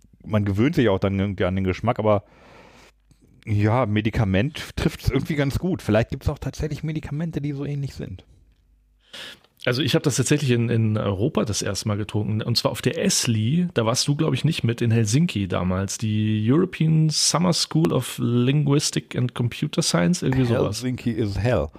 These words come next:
Speaker 1: Ähm.
Speaker 2: Und da sind wir abends irgendwie noch um den Block gezogen. Da war dann noch eine Kneipe auf und dann sind wir rein und hab ich gesagt, so, jetzt mal ein ordentliches Bier. Und dann hab ich gesagt, so, mal ein ordentliches Root-Bier.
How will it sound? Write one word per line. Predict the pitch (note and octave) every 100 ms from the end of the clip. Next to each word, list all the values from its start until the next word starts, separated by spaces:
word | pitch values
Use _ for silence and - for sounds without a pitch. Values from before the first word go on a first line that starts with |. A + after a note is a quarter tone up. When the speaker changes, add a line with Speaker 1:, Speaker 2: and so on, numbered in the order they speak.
| - - - - - _
Speaker 1:
Ähm. | G2+ F#2+ F#2+ F#2+
Speaker 2:
Und | C#3 A#2+
da | B2+
sind | D#3+
wir | D#3
abends | A#2 C#3 C#3+
irgendwie | - C3+ B2
noch | B2
um | B2 A#2
den | A#2 A#2 G#2
Block | A2+ -
gezogen. | - - E3 F#3 D3
Da | A2
war | A2
dann | A2+
noch | A2
eine | G#2+ G#2+
Kneipe | - G2 F#2+
auf | - D#3
und | D#3
dann | B2
sind | A#2
wir | A2+
rein | F#2 A#2
und | C3+
hab | C3
ich | -
gesagt, | A#2+ B2+ -
so, | A#2
jetzt | A2+ D3+ C#3
mal |
ein | B2
ordentliches | C3 E3 C3 B2 A#2
Bier. | B2 D#3+ F3 G#3+ - _ _ - - - - - - - - -
Und | C3+
dann | C#3+
hab | D#3
ich |
gesagt, | D3 D3 C#3
so, | C#3
mal | B2+
ein | A#2 B2
ordentliches | C3+ C#3+ C3 A#2
Root-Bier. | B2 D3+ - B2 B2+